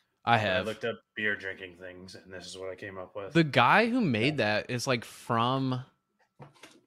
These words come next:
Speaker 1: not far from us, I think. Like, from, I wanna say he's, like, from where we are in Illinois. Don't quote me on that. Or
Speaker 2: I'm not
Speaker 1: did he go,
Speaker 2: gonna.
Speaker 1: did he go to I S U?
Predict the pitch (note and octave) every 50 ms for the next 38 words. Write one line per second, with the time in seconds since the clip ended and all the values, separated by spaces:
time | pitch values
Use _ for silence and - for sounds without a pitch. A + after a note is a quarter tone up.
0 | _ _ _ - G#2 A2 A2 A2 A#2 C3+ - - - A#2+ G#2+ A2+ A#2 - A#2+ F#2+
1 | F2+ F2 F2+ - F2+ G2 G2 - E2 C#2 C2 - - - _ _ - - - A#2+
2 | A2+ G#2+ - - A#2+ A#2 A2 G#2+ G#2 - _ _ _ _ _ _ _ _ _ _
3 | _ _ _ _ - - - - - - - - _ _ _ - - _ _ _
4 | - - _ - - - - - - - - - - - - - _ _ - -
5 | - - _ - - _ _ _ _ - A#2+ A#2+ A#2 B2 C#3+ D3+ - F#3 F3 F#3
6 | F#3 E3 E3+ D#3 C3 - - - C3 A#2+ A#2 B2 C3 C3 C3 B2+ B2 - A2+ A#2
7 | A#2 A2+ A2 A2 A2 A2+ A2 G#2 G2+ G2 G2+ G2+ G2+ G#2 G2 G2 G2 F2+ F2 -
8 | - A2 A#2 D3 - - - B2 A#2 E2+ G2+ F#2 F2 F2+ F2+ F2 F2 F2 F2+ -
9 | - - - _ - - - _ _ _ _ _ _ _ _ _ - - _ _
10 | - - _ _ _ - - - - A#2+ A#2+ B2+ C3+ C#3+ C#3 E3+ G3 - G#3 G3+
11 | G#2+ G#2+ C3+ - D3+ E3+ G3+ F3+ G3+ G#3+ A3+ - - D3 D#3 F3+ F3+ - - D3
12 | C#3+ D3 D#3+ F3+ F#3+ G3